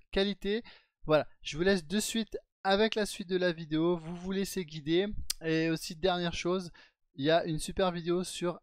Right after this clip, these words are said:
un mode silencieux qui donne vingt pour cent de chance de critique en plus.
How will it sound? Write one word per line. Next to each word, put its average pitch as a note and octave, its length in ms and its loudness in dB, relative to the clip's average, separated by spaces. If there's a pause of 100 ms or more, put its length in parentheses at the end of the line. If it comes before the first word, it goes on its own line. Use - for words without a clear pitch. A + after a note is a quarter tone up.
un C3 140 -4
mode D#3+ 340 0
silencieux F#3 640 -4
qui - 160 -16
donne C#3 200 0
vingt D#3+ 280 -2
pour E3+ 240 -10
cent E3+ 200 -4
de C#3 140 -4
chance D#3+ 380 -2
de A#2+ 80 -6
critique - 560 -12 (140)
en C#3 120 -2
plus. - 460 -8